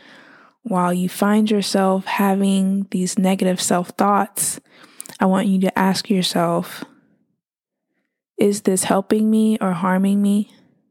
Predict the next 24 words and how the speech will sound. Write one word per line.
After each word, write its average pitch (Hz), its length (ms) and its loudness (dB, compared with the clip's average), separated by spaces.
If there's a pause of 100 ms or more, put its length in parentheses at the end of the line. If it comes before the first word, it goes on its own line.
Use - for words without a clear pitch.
(680)
And 185 100 2
if 185 100 0
it's 196 120 0
not 196 260 0
lifting 196 400 0
you 190 220 0
up 170 400 -2 (840)
or 180 100 -2
makes 180 220 -2
you 196 60 0
feel 180 240 -2
bad 175 360 0
about 190 300 0
yourself, 190 680 -2 (1600)
find 196 340 0
a 196 100 0
way 185 300 0
to - 220 -8
switch 202 380 -4
that 208 140 0
around 214 280 0
to - 100 -2
a 220 60 -2
positive, 190 580 -2